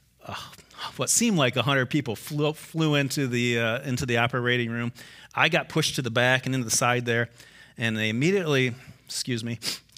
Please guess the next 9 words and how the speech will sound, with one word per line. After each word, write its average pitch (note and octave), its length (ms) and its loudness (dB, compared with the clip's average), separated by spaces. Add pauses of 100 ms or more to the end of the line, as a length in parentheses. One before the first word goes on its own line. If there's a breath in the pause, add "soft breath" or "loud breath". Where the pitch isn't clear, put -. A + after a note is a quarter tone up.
(280)
cut - 180 -2
my D3+ 140 0
wife C3 360 0
open A#2+ 400 0 (680)
and A2 160 -8
pulled D3 340 -6
our B2+ 180 -2
daughter A2+ 460 -2
out. G2+ 260 -8